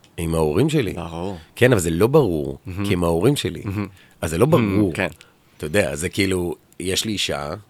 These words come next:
Speaker 1: או
Speaker 2: מהמם.
Speaker 1: בת זוג, לא משנה, בן זוג, בת זוג, לא רלוונטי. כשאומרים מערכת יחסים של הרבה שנים, אז בדרך כלל כשמדברים, מדברים על הבן זוג.
Speaker 2: כן.
Speaker 1: אבל לא לשכוח שאני עם הבן זוג,
Speaker 2: ברור.
Speaker 1: בת זוג מגיע עם כל המערכת היחסים הקודמת שלי, עם התיק שלי,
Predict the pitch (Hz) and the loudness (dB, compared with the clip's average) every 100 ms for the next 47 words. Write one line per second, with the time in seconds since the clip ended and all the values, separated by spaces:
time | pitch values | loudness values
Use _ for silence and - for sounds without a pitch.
0 | _ _ _ 87 78 73 73 82 78 107 | _ _ _ -8 -4 -4 -6 -8 -4 -4
1 | - 82 78 87 78 78 80 85 85 73 | -2 -4 -4 -4 -4 -6 -4 -4 -4 -4
2 | 71 101 - _ _ _ _ _ _ _ | -8 -10 -14 _ _ _ _ _ _ _
3 | - 87 143 104 113 135 - - - - | -4 2 2 2 2 -2 -4 -8 -6 -4
4 | 110 80 71 _ _ _ - 82 82 98 | -4 -6 -12 _ _ _ -6 -4 0 0
5 | - 80 101 165 - _ _ - - 95 | -2 -2 -2 -4 -8 _ _ -20 -10 -8
6 | 78 85 107 127 107 85 85 101 120 98 | -6 -2 -2 -2 -4 -4 -2 -2 -4 -6
7 | 85 98 90 78 76 73 82 - - _ | -4 -2 -4 -4 -8 -8 -10 -12 -20 _
8 | _ - - _ _ _ _ - 80 90 | _ -18 -18 _ _ _ _ -8 -4 0
9 | 107 - - 180 - 87 85 85 78 82 | 0 -2 0 -2 0 -4 -2 -4 -4 -6
10 | 87 147 123 87 87 90 147 101 90 90 | -4 -2 -2 -4 -4 -2 -2 -2 -4 -2
11 | 98 90 - 113 107 107 - - 117 - | -2 -4 -6 -4 -4 -6 -8 -8 -8 -8
12 | 107 101 135 160 156 104 90 85 - - | -8 -4 -2 0 -2 -4 -4 -6 -6 -4
13 | 143 107 90 | -4 -4 -8